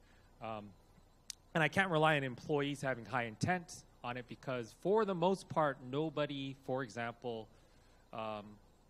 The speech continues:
uh, studies advertising as a hobby. They, they might. There, there actually is a guy I know who does, um, but he's kinda strange. Um, most people,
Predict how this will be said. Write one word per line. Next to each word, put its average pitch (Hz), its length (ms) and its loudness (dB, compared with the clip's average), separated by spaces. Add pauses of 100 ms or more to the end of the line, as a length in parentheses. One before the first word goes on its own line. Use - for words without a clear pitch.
(400)
uh, 104 120 -10
studies 123 580 -4
advertising 117 720 -4
as 101 120 -12
a 110 40 -12
hobby. 98 320 -10 (1200)
They, 110 160 -14
they 110 120 -8
might. 113 260 -6 (100)
There, 131 140 -4
there 135 140 4
actually 135 320 2
is 135 100 -4
a 131 40 -6
guy 120 260 0
I 113 40 -4
know 113 380 -6
who 113 180 -8 (220)
does, 147 480 -2 (640)
um, 104 220 -12
but 104 140 -10 (280)
he's 120 280 -12
kinda 107 200 -12
strange. 156 540 -8 (440)
Um, 110 220 -4 (120)
most 170 320 8
people, 180 680 4